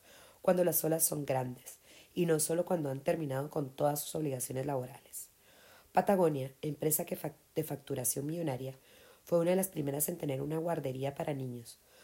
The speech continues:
pues Chouinard quería que sus empleadas pudieran seguir cerca de sus hijos durante las horas de trabajo.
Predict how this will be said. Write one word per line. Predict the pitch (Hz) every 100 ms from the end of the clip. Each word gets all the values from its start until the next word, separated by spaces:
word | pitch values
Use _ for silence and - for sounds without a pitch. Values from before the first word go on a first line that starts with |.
| - -
pues | 165 156
Chouinard | - 156 165 165 135 -
quería | - 151 143 147
que | 170 -
sus | - - 147
empleadas | 160 156 202 165 139 147
pudieran | - 156 143 147
seguir | - 151 139 -
cerca | - 156 160
de | 175
sus | - -
hijos | 139 151 143
durante | 151 131 131
las | 117 -
horas | 123
de | 131
trabajo. | 131 123 127 117